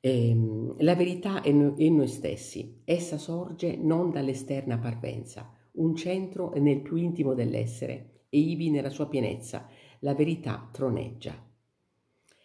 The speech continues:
Riconoscere è piuttosto un aprire la via per mettere in libertà il celato, un approntare la strada a una corrente di luce, la quale erroneamente ci sembra venire dal di fuori, invece la verità è dentro di noi.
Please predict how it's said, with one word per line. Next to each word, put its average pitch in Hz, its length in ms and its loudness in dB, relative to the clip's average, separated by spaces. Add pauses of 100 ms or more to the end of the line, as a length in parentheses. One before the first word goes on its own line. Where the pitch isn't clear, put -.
(140)
Riconoscere 143 840 0
è 143 140 -4
piuttosto 123 600 -6
un 120 60 0
aprire 175 340 -2
la 160 120 -2
via 190 260 -2
per 151 180 -4
mettere 170 360 0
in 147 60 2
libertà 147 520 -4
il 151 120 -6
celato, - 680 -6
un 156 140 2
approntare 160 600 -2
la 147 120 -2
strada 170 560 -8
a - 80 -2
una 147 180 2
corrente 147 440 -2
di 135 140 -2
luce, 147 420 -6 (260)
la 143 160 -4
quale 113 360 -4
erroneamente 120 680 -4
ci 113 120 -4
sembra - 360 -4
venire 123 460 0
dal 120 200 -2
di 123 100 -4
fuori, - 380 -8
invece - 340 -10
la - 80 -16
verità 117 460 -10 (380)
è 160 120 2
dentro 165 360 4
di 127 100 -2
noi. 131 300 -4